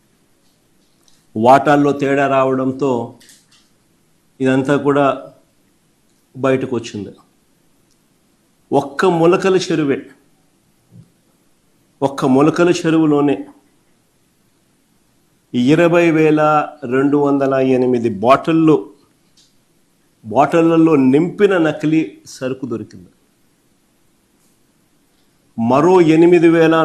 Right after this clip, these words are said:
నూట అరవై ఆరు బాటిళ్లకు సరిపడా నకిలీ మద్యాన్ని కూడా పట్టుకున్నారు. అంతటితో ఆగిపోలా. ముప్పై క్యాన్లలో సిద్ధం చేసి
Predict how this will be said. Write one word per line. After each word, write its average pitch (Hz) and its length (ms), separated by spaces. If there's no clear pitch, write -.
నూట 156 180
అరవై 143 300
ఆరు 139 240
బాటిళ్లకు 165 600
సరిపడా 143 460
నకిలీ 135 500
మద్యాన్ని 160 520
కూడా 165 220
పట్టుకున్నారు. 131 500
అంతటితో 160 480
ఆగిపోలా. 175 420
ముప్పై 131 580
క్యాన్లలో 175 680
సిద్ధం 156 600
చేసి 185 320